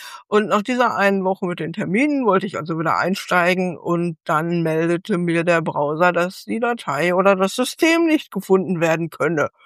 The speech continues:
Und, äh, dabei hatte ich das aber eigentlich Sekunden vorher gestartet. Und zwar exakt nach der Anleitung,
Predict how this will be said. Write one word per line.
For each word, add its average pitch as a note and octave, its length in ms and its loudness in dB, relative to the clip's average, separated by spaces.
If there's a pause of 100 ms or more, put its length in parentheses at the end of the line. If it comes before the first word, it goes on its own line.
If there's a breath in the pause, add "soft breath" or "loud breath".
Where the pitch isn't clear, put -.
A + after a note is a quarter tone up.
(720 loud breath)
Und, E3+ 480 0
äh, E3 240 4
dabei D#3 240 0
hatte E3+ 240 -6
ich - 160 -8
das E3+ 180 -2
aber D#3 200 0
eigentlich F3+ 320 -4
Sekunden F#3 420 -4
vorher F3 360 2
gestartet. F#3 600 0
Und E3+ 160 -6
zwar F#3 240 2
exakt - 560 -4
nach B3 180 0
der A#3+ 180 0
Anleitung, G#3 600 0